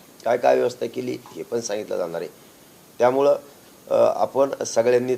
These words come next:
तयारी लागावं स्वतःच्या मुलासाठी. मला खूप काही असे फोन आले की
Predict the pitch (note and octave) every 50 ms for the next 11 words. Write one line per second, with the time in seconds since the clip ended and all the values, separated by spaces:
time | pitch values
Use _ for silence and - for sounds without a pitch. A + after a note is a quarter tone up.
0 | B2 - A#2 A#2 A2+ A#2 A#2+ B2 A#2+ A#2 A2+ - - - F#2+ G2 F#2+ G2 G2+ A2
1 | A#2 C3 B2+ A2+ F#2+ F2+ - - - - - G2+ G2+ - A2 G#2+ G#2 - G#2+ G#2
2 | G2+ G2+ G2+ G2 F#2+ - F2 E2+ - C#2+ - - - G#2+ A#2 B2+ B2 - C3+ C3
3 | C3 - C#3 C3+ C3+ C3+ - C#3 A2+ - A2+ A#2 C3 C3 A2+ G2 F2 D#2 - -
4 | - - - - - - - - - - - - - - - - - - C3 C3
5 | A#2 -